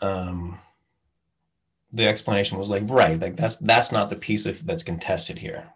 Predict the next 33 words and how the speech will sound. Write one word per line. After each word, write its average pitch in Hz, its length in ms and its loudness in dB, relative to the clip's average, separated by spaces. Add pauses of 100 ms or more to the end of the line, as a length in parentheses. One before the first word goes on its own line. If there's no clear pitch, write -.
(100)
We 110 80 4
would 113 140 4
agree 127 340 2
with 113 140 2
people 107 220 0
in 87 60 -2
recovery 82 760 -2
that 104 200 0
are 98 180 4
recovering 87 1000 0 (640)
that 85 460 0 (320)
you, 104 220 4
you're 113 160 0
not, 113 260 4
you're 117 100 4
not 117 160 4
ever 107 260 6
at 92 120 4
a 80 60 -4
point 95 220 -4
where 92 100 -4
you 90 60 -4
can 92 120 -6
just 90 160 -8
go 87 300 -2 (260)
drink 80 420 -2
and 76 80 -8
get 76 140 -8
high 80 260 -6
and 78 240 -10
be - 80 -6
fine, - 540 -2 (560)
right? 85 280 0